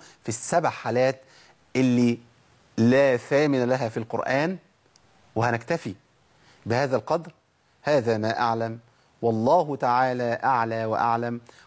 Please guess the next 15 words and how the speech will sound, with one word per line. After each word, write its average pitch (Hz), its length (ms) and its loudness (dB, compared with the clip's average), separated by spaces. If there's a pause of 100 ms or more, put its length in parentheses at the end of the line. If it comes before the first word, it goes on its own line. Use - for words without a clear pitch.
وهو 120 200 2
حسبنا 113 600 -2
ونعم 110 320 0
الوكيل. 147 640 0 (1040)
ألقاكم 160 540 0
غداً 135 320 -2 (440)
بإذن 131 480 -2
الله 123 440 0
تعالى 131 640 0 (380)
على 107 200 0
خير 127 280 -2
حال 151 340 0 (300)
مع 113 140 0
حرف - 300 -6
جديد، 131 360 -4